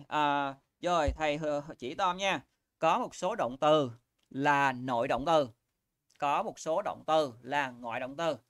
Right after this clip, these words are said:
Rồi, giờ thầy ví dụ cho Tom nè. Rồi, chờ thầy xíu. Rồi, chờ thầy xíu Tom, để thầy ví dụ nội động từ, ngoại động từ nha. Rồi, đây,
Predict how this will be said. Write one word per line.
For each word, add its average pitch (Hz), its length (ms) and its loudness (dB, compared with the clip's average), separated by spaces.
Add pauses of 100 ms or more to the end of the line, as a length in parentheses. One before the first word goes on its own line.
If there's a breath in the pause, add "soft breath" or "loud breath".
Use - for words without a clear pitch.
(440)
Rồi, 135 220 -6
giờ 135 120 -4
thầy 135 100 -12
ví 123 140 -10
dụ 117 160 -6
cho 147 60 -6
Tom 156 260 -4
nè. 139 160 -4 (840)
Rồi, 127 180 -6
chờ 123 200 -6
thầy 127 140 -12
xíu. 156 260 -12 (880)
Rồi, 131 240 -8
chờ 127 120 -10
thầy 127 100 -12
xíu 156 220 -14
Tom, 156 260 -6
để 139 100 -14
thầy 147 100 -12
ví 165 140 -12
dụ 135 200 -10
nội 113 260 -8
động 127 180 -12
từ, 131 200 -8
ngoại 113 160 -12
động 120 160 -12
từ 131 160 -8
nha. 147 340 -8 (1800)
Rồi, 131 260 -10
đây, 147 300 -6